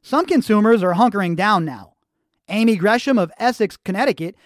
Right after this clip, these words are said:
has pulled back on discretionary spending, like dining out and expensive salon visits, to pay the higher prices for basics like oil, electricity, and groceries she has faced in recent months. I've done the same thing. Not that I've been forced to do it,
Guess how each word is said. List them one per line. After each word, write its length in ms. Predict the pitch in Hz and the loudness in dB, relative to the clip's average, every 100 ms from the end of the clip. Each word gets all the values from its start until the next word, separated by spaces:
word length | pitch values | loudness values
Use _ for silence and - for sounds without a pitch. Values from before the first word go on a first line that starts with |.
| - | -10
has 160 | 190 165 | -8 -2
pulled 260 | 247 269 | 2 4
back 240 | 208 294 240 | 2 -2 -2
on 140 | 208 | -4
discretionary 640 | 190 - 247 220 233 220 | -4 -4 -4 -2 -2 -2
spending, 480 | 214 - 277 165 123 - - | -2 -4 -4 -4 -8 -16 -12
like 220 | 170 170 | -8 -6
dining 380 | 151 185 185 170 | -6 -4 -4 -4
out 320 | 190 240 285 _ _ - | -2 -2 -2 _ _ -10
and 260 | 220 262 | -2 0
expensive 480 | 262 - 220 254 262 | -2 -2 -4 -4 -6
salon 380 | - 226 269 302 | -6 -4 0 0
visits, 480 | 165 135 110 _ _ _ _ - | -2 -6 -14 _ _ _ _ -12
to 100 | 170 | -6
pay 220 | 202 254 | 0 2
the 80 | 220 | 2
higher 320 | 190 220 196 | 0 2 0
prices 520 | - 226 277 214 180 | 0 -2 -2 -4 -8
for 140 | 170 151 | -8 -8
basics 480 | 170 208 247 277 | -6 -6 -6 -10
like 260 | 175 151 - | -10 -12 -4
oil, 380 | 180 220 277 220 | 2 4 4 4
electricity, 680 | 180 175 - 220 240 269 | 0 -4 -2 -2 -2 -4
and 120 | 262 160 | -4 -2
groceries 640 | 190 294 - 165 214 - _ _ _ | 0 0 -2 -6 -6 -10 _ _ _
she 140 | - | -2
has 120 | 339 | -2
faced 300 | - 220 240 | 0 -2 0
in 80 | 233 | 0
recent 340 | 185 220 226 | 2 0 -2
months. 380 | 202 180 139 - _ _ | -2 -2 -4 -12 _ _
I've 160 | 165 240 | -6 0
done 120 | 277 | 0
the 60 | 254 | 0
same 240 | - 202 | -2 -6
thing. 280 | 160 226 123 _ _ _ - | -4 -6 -8 _ _ _ -6
Not 180 | 196 233 | -4 -2
that 120 | 226 | 0
I've 160 | 214 190 | 0 -2
been 160 | 180 170 | -4 -4
forced 340 | - 302 370 | 2 2 2
to 80 | 214 | -4
do 200 | 170 196 | 2 4
it, 160 | 262 | 2